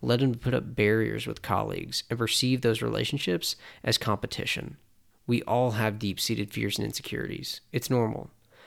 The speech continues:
But it's critical that as coaches, leaders with tremendous influence, we understand ourselves well enough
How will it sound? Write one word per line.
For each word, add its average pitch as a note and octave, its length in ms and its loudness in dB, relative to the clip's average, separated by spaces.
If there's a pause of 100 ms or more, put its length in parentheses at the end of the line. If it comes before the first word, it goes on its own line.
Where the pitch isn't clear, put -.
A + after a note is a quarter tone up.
(140)
But C3 100 4
it's - 140 0
critical C3+ 540 0
that A#2 180 2
as G#2+ 140 2
coaches, - 680 0 (300)
leaders B2+ 400 2
with A#2 140 -2
tremendous B2 520 2
influence, - 600 -4 (340)
we B2 220 2
understand A#2 680 2
ourselves G#2+ 540 0
well A#2 320 2
enough - 400 -4